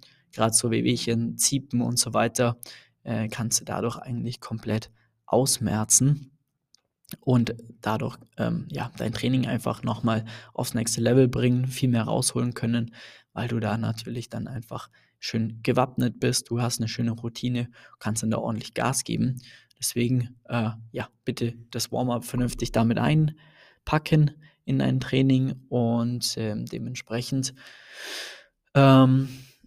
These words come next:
das Learning mitnehmen für dein Training. Kannst mir gerne mal Feedback geben, wie das bei dir aussieht, so.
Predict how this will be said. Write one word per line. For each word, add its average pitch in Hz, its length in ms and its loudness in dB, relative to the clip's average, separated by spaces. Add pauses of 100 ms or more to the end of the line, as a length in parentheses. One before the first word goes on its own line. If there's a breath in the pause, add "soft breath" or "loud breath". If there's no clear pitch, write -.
(140)
das - 220 2
Learning 131 320 2
mitnehmen 185 1000 0
für - 200 -4
dein 135 200 0
Training. 147 400 -4
Kannst 135 260 -6
mir 123 120 -2
gerne 120 160 0
mal 117 80 0
Feedback 131 400 -2
geben, 127 240 0
wie 127 60 -2
das 123 140 -6
bei 117 140 -6
dir 131 200 -2
aussieht, 131 460 0
so. 127 240 -2